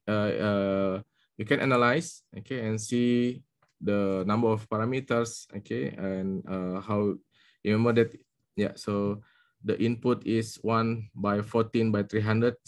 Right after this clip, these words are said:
okay, one representing one dimensional, three hundred the features, okay, uh,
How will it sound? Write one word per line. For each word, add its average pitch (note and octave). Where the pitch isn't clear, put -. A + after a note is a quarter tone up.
okay, A2+
one A2+
representing A2
one G#2
dimensional, G#2
three A#2
hundred A2+
the G2+
features, C#3
okay, D3
uh, G2